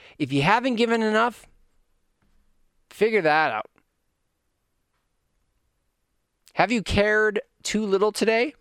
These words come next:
I don't know. I can't judge that for you. I can't tell you that. Only you can tell yourself that.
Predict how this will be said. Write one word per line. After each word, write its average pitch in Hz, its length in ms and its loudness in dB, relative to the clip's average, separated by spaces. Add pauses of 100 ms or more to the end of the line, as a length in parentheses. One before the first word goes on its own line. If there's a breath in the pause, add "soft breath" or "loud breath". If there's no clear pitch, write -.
(2000)
I 160 140 4
don't 220 140 0
know. 427 240 0
I 151 160 0
can't 208 240 0
judge 156 240 0
that 170 180 2
for 190 220 0
you. 247 120 0
I 208 60 -2
can't 160 240 -2
tell 147 180 2
you 147 120 0
that. 208 320 0 (400)
Only 170 180 -2
you 311 80 0
can 233 140 -2
tell 208 140 4
yourself 170 360 2
that. 175 320 -2